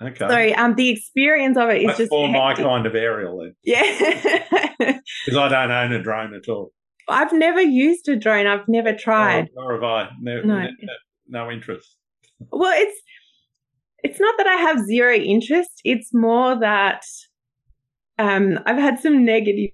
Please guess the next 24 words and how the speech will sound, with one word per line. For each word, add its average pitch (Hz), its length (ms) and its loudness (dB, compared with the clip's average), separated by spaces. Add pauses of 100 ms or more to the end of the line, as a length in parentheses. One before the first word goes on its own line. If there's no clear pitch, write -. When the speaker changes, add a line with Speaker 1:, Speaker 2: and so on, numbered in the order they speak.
(120)
Speaker 2:
experiences 190 800 -2
being 180 340 2
in 185 140 0
places 175 580 -2 (120)
when 185 240 0
I've 180 180 -2 (300)
heard 226 340 2
the 311 120 -2
sound 302 340 2
of 311 80 0
Speaker 1:
Yeah, - 60 2
Speaker 2:
a 123 100 0
Speaker 1:
I - 80 2
don't, 285 220 0
Speaker 2:
drone. 311 120 2
Speaker 1:
I - 60 -4
don't 120 160 -4
wanna 113 180 -8
be 110 160 -2
that 104 240 -8
person 104 340 -8
either. 98 220 -8
Speaker 2:
And 262 140 0
I, 214 1300 -4